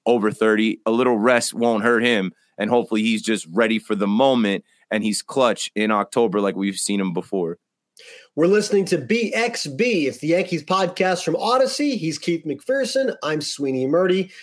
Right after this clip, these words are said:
Speaker 2: Make sure to subscribe and review everywhere you get your podcasts, or anywhere you get your podcasts, I should say, and, uh, leave us some comments. Uh, make sure you rate it. Do all those things you do. Subscribe, follow. Remember, it's free everywhere you get your podcasts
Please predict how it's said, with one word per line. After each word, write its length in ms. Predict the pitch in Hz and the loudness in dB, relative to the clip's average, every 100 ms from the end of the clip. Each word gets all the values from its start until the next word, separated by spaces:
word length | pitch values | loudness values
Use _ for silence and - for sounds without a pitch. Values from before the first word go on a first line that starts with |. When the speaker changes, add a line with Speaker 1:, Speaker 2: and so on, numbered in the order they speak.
| - | -2
Speaker 2:
Make 180 | 170 190 | -2 0
sure 220 | 214 220 | 2 2
to 60 | 196 | 2
subscribe 720 | - 143 - 190 214 233 196 | -2 -6 -2 0 2 2 2
and 160 | 180 | 2
review 560 | 160 131 190 233 190 160 | 0 0 0 2 2 2
everywhere 400 | 170 185 180 175 | 0 2 2 2
you 140 | 160 | 2
get 160 | 156 165 | 0 -2
your 100 | 131 | -2
podcasts, 1000 | 196 226 208 - 220 220 220 - - 139 | 0 0 0 0 0 0 -2 -4 -6 -6
or 160 | 113 117 | -2 0
anywhere 320 | 190 151 120 | 2 2 0
you 80 | 113 | -2
get 140 | 117 | -6
your 100 | 107 | -6
podcasts, 500 | 127 120 113 123 113 | -4 -4 -4 -4 -4
I 60 | 110 | -6
should 240 | - 170 | -4 -2
say, 340 | - 175 170 - - - - | 2 4 4 0 -12 -14 -2
and, 420 | 135 139 135 131 | 0 2 2 2
uh, 380 | 131 131 131 131 | 2 2 0 -2
leave 180 | 135 175 | 0 2
us 120 | 170 | 2
some 100 | 170 | 0
comments. 760 | 160 180 175 175 175 175 - - _ - | 2 2 4 4 4 2 -6 -14 _ -6
Uh, 300 | 120 120 117 | -2 -2 -2
make 160 | 127 165 | -2 -4
sure 140 | - | -2
you 140 | 170 147 | 0 2
rate 240 | 160 175 | 2 4
it. 160 | 170 - - _ | 2 -2 -12 _
Do 140 | 156 156 | 0 4
all 160 | 156 | 4
those 180 | 156 147 | 4 2
things 220 | 160 147 | 0 0
you 60 | 139 | -2
do. 180 | 147 156 | -2 -2
Subscribe, 600 | 131 104 - 160 156 - | -4 -6 -2 0 0 0
follow. 280 | 147 147 139 | 2 2 2
Remember, 260 | 143 135 | 2 0
it's 120 | 120 | -2
free 380 | - 220 240 208 | -2 2 2 2
everywhere 360 | 156 147 139 135 | 0 0 0 0
you 80 | 117 | 0
get 140 | 120 | -4
your 80 | 107 | -2
podcasts 720 | 175 180 175 185 170 160 - | 0 0 4 4 4 0 -6